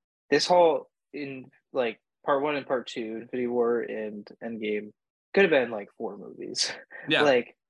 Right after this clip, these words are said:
Speaker 1: they,
Speaker 2: And it
Speaker 1: they
Speaker 2: didn't feel long. Three hours, it
Speaker 1: No.
Speaker 2: doesn't feel long.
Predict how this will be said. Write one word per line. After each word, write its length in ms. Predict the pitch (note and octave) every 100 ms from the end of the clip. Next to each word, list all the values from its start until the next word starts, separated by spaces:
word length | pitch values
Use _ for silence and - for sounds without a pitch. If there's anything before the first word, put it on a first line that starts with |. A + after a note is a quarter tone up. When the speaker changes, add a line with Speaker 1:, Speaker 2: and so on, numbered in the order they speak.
| _
Speaker 1:
they, 360 | C#3 C#3+ D3 C3+
Speaker 2:
And 80 | F3
it 140 | G#3
Speaker 1:
they 100 | D3
Speaker 2:
didn't 140 | C3+ C3
feel 120 | C#3+
long. 300 | C#3+ C#3 G#2 _ -
Three 200 | D3 C#3
hours, 360 | B2+ A#2 G#2+
it 80 | A2+ G#2
Speaker 1:
No. 240 | G#2 A2+
Speaker 2:
doesn't 240 | A#2 G#2+ -
feel 140 | A2+
long. 300 | G#2 G#2+ G#2